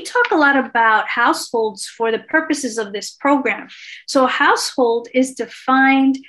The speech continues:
as a group of people living together and sharing money and expenses. So if you live with someone, but you all pay separate bills, those are considered separate households. If everyone is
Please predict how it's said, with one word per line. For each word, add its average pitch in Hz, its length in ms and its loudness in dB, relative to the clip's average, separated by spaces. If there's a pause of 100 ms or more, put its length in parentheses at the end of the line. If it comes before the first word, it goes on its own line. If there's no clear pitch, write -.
(120)
as 233 140 -6
a 254 120 0
group 285 200 0
of 277 220 -6
people 277 600 0
living 294 380 2
together 302 440 2
and 240 160 -6
sharing 240 400 -4
money 233 240 -2
and 220 100 -8
expenses. - 840 -12 (240)
So - 140 -14
if - 100 -6
you 294 240 6
live 277 240 4
with 294 180 0
someone, 302 480 6
but 233 120 -4
you 202 160 -4
all 254 220 -2
pay 262 140 2
separate 226 520 -8
bills, 359 520 -6 (240)
those 247 200 0
are 262 180 -4
considered 220 500 -4 (220)
separate 208 400 -8
households. - 640 -8 (440)
If 240 300 0 (400)
everyone 302 720 4
is 226 380 -2